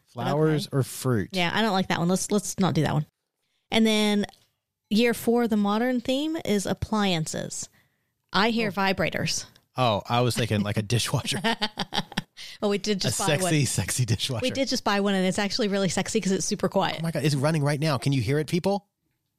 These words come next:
Speaker 2: No.
Speaker 1: No, all you hear is the train and the dog chewing on his toy.
Speaker 2: <laughs> Yeah, that's, that, that's the dog chewing.
Speaker 1: Yeah.
Speaker 2: Uh, appli-, yeah, I guess a, a nice vibrator.
Speaker 1: I think vibrators, yeah.
Speaker 2: Yeah.
Speaker 1: Or, like, vibrating butt plug or something,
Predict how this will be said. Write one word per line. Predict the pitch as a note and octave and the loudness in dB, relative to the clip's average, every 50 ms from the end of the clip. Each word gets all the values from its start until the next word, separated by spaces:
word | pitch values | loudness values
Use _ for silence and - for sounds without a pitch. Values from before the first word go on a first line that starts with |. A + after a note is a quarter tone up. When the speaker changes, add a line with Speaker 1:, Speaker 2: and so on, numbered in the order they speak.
| _ _ _ _ _ _ _ - | _ _ _ _ _ _ _ 0
Speaker 2:
No. | D#3 D#3+ E3+ E3+ D#3+ D3+ C3+ B2+ B2 A#2 A2+ A#2 C#3 F3+ A#3 A#3+ - _ - | 2 4 4 4 4 4 2 2 2 2 2 2 2 0 -2 -4 -8 _ 0
Speaker 1:
No, | A3 A3 A3 | 2 2 4
all | G3+ G#3+ A3+ | 4 2 2
you | G#3+ A3 | 2 2
hear | A#3 A#3+ A#3+ | 2 2 0
is | A#3+ - | 0 -2
the | G#3 F#3+ | -2 -2
train | - - A3 A3 A3+ | 0 0 0 0 2
and | A3 G3+ F#3 F3+ | 2 2 0 0
the | F3 | 0
dog | F#3+ F#3+ G3+ G#3+ - | 0 0 0 0 0
chewing | - G#3+ G3 F#3+ | 0 0 0 0
on | F#3+ F#3 | 0 -2
his | G3 G#3 E3 | -2 -2 -2
toy. | - - - - G#3+ | -4 -4 -4 -2 -4
Speaker 2:
<laughs> | F3+ | -2
Yeah, | E3+ D#3 C3 B2+ A#2 | -4 -4 -4 -2 -2
that's, | A#2 A#2 - - | -2 -2 -2 -4
that, | B2+ G#2+ - | -6 -6 -6
that's | - F#2+ - | -8 -6 -6
the | - F#2 | -4 -2
dog | - E2+ D#2+ F2 | -2 -2 -2 -2
chewing. | - - F#2+ G2+ - - - - _ | -4 -4 -4 -4 -4 -10 -18 -12 _
Speaker 1:
Yeah. | - F3+ F#3 G#3+ G3 F#3+ - - _ _ _ - - - - - - _ | -6 -4 -2 -2 -4 -6 -6 -12 _ _ _ -20 -20 -20 -20 -20 -14 _
Speaker 2:
Uh, | - D#3 D#3 D3+ D3 C3 - - _ _ _ _ _ _ _ _ _ _ _ _ _ - | -2 2 2 2 2 0 -2 -8 _ _ _ _ _ _ _ _ _ _ _ _ _ -2
appli-, | - - - - - C#3 C3 A2+ | -2 -2 0 0 0 0 0 2
yeah, | C#3 C#3 C3 A#2+ A2 G#2+ - | 2 2 2 2 2 0 0
I | - C#3+ | 0 2
guess | C#3+ D#3+ C#3 | 2 2 2
a, | B2+ B2+ - | 2 2 2
a | - A#2+ | 2 2
nice | A#2 G#2+ A2 G#2+ - | 2 4 2 2 0
vibrator. | - E2+ E2 - - D#2 D2 E2 G#2+ - _ _ _ _ _ _ _ _ _ _ _ _ _ - - - - | 0 -2 -2 -2 -2 -4 -6 -6 -10 -12 _ _ _ _ _ _ _ _ _ _ _ _ _ -20 -18 -6 -4
Speaker 1:
I | - | 0
think | G3+ G#3+ F#3+ | 0 2 2
vibrators, | F#3 F3+ F3 F3+ F3+ F3+ F3+ D#3+ - - | 2 2 4 4 4 4 4 2 2 2
yeah. | F#3 F3+ E3 | 2 2 0
Speaker 2:
Yeah. | - C#3+ C3 - - _ _ _ _ _ _ _ _ - | -2 -6 -10 -12 -14 _ _ _ _ _ _ _ _ 0
Speaker 1:
Or, | G3 G3 | 2 4
like, | G3+ F#3+ - | 4 4 4
vibrating | F#3+ F3+ F3 F#3+ F3+ F3 | 2 2 4 4 2 2
butt | D#3+ F#3 - - | 2 0 0 2
plug | - F#3 F3 F3 F3 F3 E3+ F3+ | 2 2 2 4 2 2 2 0
or | E3+ E3 | 0 -2
something, | D#3 - F#3+ E3+ - - F3 F3 E3+ D#3+ | 0 -2 -2 -2 0 0 0 2 0 -2